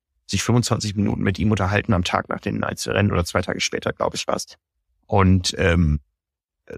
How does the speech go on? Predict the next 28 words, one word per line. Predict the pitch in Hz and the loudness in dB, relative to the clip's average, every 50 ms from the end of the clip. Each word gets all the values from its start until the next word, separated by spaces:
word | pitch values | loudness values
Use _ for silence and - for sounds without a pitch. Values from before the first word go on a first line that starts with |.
| - - - - - - - _ _ _ _ | -16 -14 -14 -14 -14 -16 -18 _ _ _ _
das | - 98 | 0 2
Interview | 101 120 127 127 110 107 113 104 | 4 4 6 6 8 6 6 8
wird | 95 107 107 117 113 - - - | 8 6 6 4 2 0 -2 -2
teilweise | - - - - - - - - - 110 110 95 101 | -2 -4 -4 -4 -4 -4 -2 0 2 2 2 0 -2
kritisiert | - - - 107 104 110 92 87 107 110 110 | -6 -6 -4 0 2 2 2 2 0 -2 0
oder | - - 98 90 | 2 2 2 2
die | 85 90 - | 2 0 2
Aussagen, | - 90 - 123 123 - - 95 92 98 - 113 107 98 - - | 2 2 2 2 0 0 0 0 -2 -2 -2 -4 -6 -6 -2 0
weil, | - 80 85 95 101 101 104 107 110 107 - - - | 2 2 4 4 4 4 4 2 2 0 -2 -4 -4
äh, | - 92 90 | -2 -2 0
da | - 95 90 | 2 2 2
sehr | 95 92 107 | 2 0 0
viel | - - 110 - | 0 -2 -2 -2
abgestellt | - - - - 110 - - 104 98 101 - | -2 -2 -2 -2 -2 0 0 0 0 0 0
wird | 104 101 - - | -2 -2 -2 0
auf | - 92 90 - | -2 -2 -2 0
die | - 101 | -2 0
Bedingungen, | 82 95 87 - - 101 120 131 135 135 131 131 123 | 0 0 0 2 2 4 4 4 4 4 4 2 2
die | 117 120 | 2 0
besonders | 107 113 101 107 98 110 120 113 - - | 0 2 4 4 4 4 2 0 0 0
waren, | 104 101 104 110 113 | 2 2 2 2 2
aber | - 87 92 | 2 0 0
die | 90 87 | 0 0
gelten | 90 95 98 95 - | 0 -2 -2 0 -2
ja | 90 | -2
eben | 78 78 90 87 | -2 -2 -4 -6
für | - - - - | -6 -6 -2 0
alle. | 92 90 73 62 | 0 0 0 -4